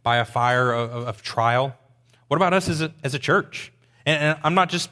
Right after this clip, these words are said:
meaning as a local congregation. I'm talking about the, the capital C, the, the global church. I think so. I, I think there's been a p-, process of that removing. I, I, I've used the language of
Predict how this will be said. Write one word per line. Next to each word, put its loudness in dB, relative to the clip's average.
meaning 0
as 2
a 2
local 0
congregation. -2
I'm -2
talking 0
about 2
the, -2
the 0
capital 0
C, -4
the, -2
the -2
global 2
church. -8
I 2
think -4
so. 0
I, -2
I 4
think -4
there's 2
been 0
a 0
p-, -8
process 0
of -2
that 0
removing. 0
I, -2
I, -2
I've -2
used -2
the -2
language -4
of -4